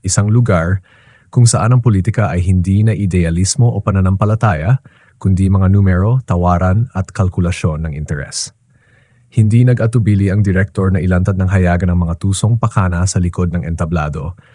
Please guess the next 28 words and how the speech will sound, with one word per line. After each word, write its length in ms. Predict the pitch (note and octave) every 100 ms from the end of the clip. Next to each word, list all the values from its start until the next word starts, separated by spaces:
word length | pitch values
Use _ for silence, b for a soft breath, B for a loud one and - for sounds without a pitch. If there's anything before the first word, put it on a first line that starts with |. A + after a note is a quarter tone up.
| b b
kung 160 | - A2
saan 320 | - - G#2+
ang 160 | A2 G#2+
napakalalaking 720 | G2+ G#2+ A#2 G#2+ G2+ B2 A2+
pondo 240 | F2 E2+
ay 60 | E2
pinaghahati-hati, 1040 | E2+ E2+ F2 G2 B2 G2 E2+ D#2 D2+ F#2 -
pinaghuhututan, 960 | F2+ F2 F2 G#2 B2 A#2+ F#2+ D2 D#2 B B B
at 160 | - G2
ginagawang 560 | G#2+ G#2+ B2 C3 B2 A#2+
kasangkapan 720 | A#2 A2 G#2+ G2+ F2+ F2+ F2
upang 320 | F#2+ G2 F#2+
mapanatili 560 | F2+ F2+ E2+ F#2+ E2 D2+
ang 80 |
kapangyarihan. 880 | D#2+ - - D#2 D2 B1+ E2+ E2+ - _ _ _ _ _ _ _ _
Agad 240 | - G#2+ C3
na 160 | C3+
nasaksihan 480 | B2 B2 - A2+ A#2
ng 80 | A2+
mga 160 | A2
manood 560 | G2+ G2 G2 E2+ F#2+ A2 B B
ang 160 | - F#2+
usapan 560 | G2+ - F#2 F#2 A#2+ A2+
ng 160 | F#2+
mga 60 | F2 G2
opisyal 480 | G2+ F#2 - D#2+ F#2
at 160 | F2+
negosyante, 880 | F#2+ E2+ F#2 - E2 D2 D2 -